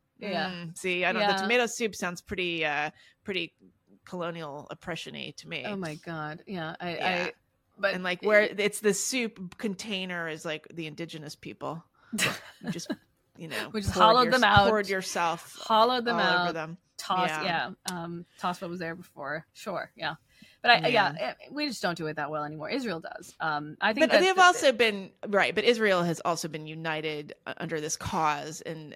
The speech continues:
Speaker 2: in
Speaker 1: Mm-hmm.
Speaker 2: unprecedentedly intense way. I don't know
Speaker 1: Mm-hmm.
Speaker 2: what it f-,
Speaker 1: Mm-hmm.
Speaker 2: was, you know, Israel w-, has not been without its problems,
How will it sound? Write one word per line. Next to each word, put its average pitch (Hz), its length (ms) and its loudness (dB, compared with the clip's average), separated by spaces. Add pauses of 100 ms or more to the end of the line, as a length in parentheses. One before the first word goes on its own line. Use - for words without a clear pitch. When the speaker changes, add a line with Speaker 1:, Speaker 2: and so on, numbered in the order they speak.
Speaker 2:
in - 240 -8
Speaker 1:
Mm-hmm. - 120 -10
Speaker 2:
unprecedentedly 165 720 -4
intense 156 400 -12
way. 160 440 -2
I 175 40 -2
don't 175 300 -4
know 160 280 -2
Speaker 1:
Mm-hmm. 160 80 -6
Speaker 2:
what 160 260 -6 (160)
it - 200 -10
f-, 214 60 -10
Speaker 1:
Mm-hmm. 175 360 -10
Speaker 2:
was, 165 300 -4 (140)
you 180 120 -10
know, 135 200 -10 (220)
Israel 180 320 0
w-, 139 160 -8
has 170 160 -6
not 160 200 -8
been 156 140 -10
without 156 400 -6
its - 360 -12
problems, - 720 -10